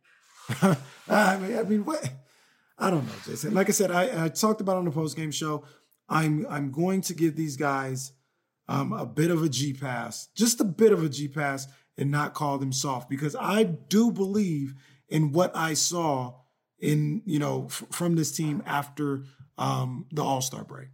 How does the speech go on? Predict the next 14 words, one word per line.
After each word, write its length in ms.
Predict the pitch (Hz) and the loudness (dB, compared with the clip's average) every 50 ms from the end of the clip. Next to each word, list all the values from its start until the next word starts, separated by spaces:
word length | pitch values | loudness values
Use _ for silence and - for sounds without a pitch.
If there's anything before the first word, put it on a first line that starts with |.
| _ _ _ - | _ _ _ -4
I 120 | 156 147 | -2 0
do, 280 | 139 151 185 202 202 254 | 4 6 6 6 6 4
I 140 | 190 151 | 2 0
do 220 | 143 131 165 190 190 | -2 0 0 0 2
believe 360 | 165 180 170 160 143 135 123 | 2 4 4 4 4 2 0
in 100 | 120 113 | -4 -8
that. 280 | 107 - - - _ _ _ _ - - | -10 -12 -14 -18 _ _ _ _ -20 -10
You 80 | - 131 | -4 -2
know, 80 | 143 143 | 0 0
I 80 | 143 | 0
do 220 | 131 127 180 202 180 | 2 4 4 4 6
believe 300 | 185 185 180 175 165 160 | 4 2 2 2 2 2
that 120 | 156 135 | 0 -2
there's, 260 | 156 151 143 131 135 | 0 -2 -2 -4 -6